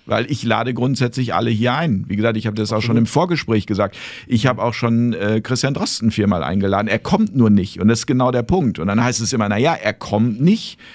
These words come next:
Speaker 1: ähm, weil du halt ja auch den und den und den und den eingeladen hast.“ Dann sagen wir, „Das ist doch Quatsch.“ Also nur, also sel-, auch eine Maybrit Illner hat ja eine Meinung und Markus Lanz hat auch eine Meinung. Er sagt sie nur nicht und dadurch gilt er oder sie dann als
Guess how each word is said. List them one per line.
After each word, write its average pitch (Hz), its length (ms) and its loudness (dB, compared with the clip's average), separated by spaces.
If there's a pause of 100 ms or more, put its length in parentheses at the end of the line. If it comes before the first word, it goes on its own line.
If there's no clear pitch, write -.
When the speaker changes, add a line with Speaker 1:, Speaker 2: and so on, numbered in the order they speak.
(320)
Speaker 1:
ähm, 131 320 2
weil 127 440 2
du 160 280 2
halt 143 280 -2
ja 117 140 0
auch 120 140 -2
den 147 280 0
und 160 120 0
den 156 140 2
und 156 160 0
den 160 140 2
und 165 160 0
den 247 140 0
eingeladen 101 580 0
hast.“ 98 160 -4
Dann 120 80 -2
sagen 135 160 0
wir, 135 100 -2
„Das 151 160 -2
ist - 80 -4
doch 139 140 -4
Quatsch.“ - 400 -4
Also 120 200 2 (460)
nur, 147 320 4
also 123 200 0
sel-, 135 220 0
auch 131 100 0
eine 147 120 2
Maybrit 151 380 0
Illner 185 360 2
hat 95 120 -4
ja 95 80 -2
eine 92 140 -2
Meinung 104 340 2
und 123 140 4
Markus 123 400 0
Lanz 127 340 -2
hat 131 120 -2
auch 147 240 -2
eine 185 100 4
Meinung. 110 320 0
Er 120 180 0
sagt 123 380 -2
sie 127 120 0
nur 113 140 4
nicht 127 260 2
und 110 220 2
dadurch 139 420 -2
gilt 143 440 0
er 151 220 0
oder 123 200 -2
sie 123 240 -2
dann 135 220 0
als 120 500 -4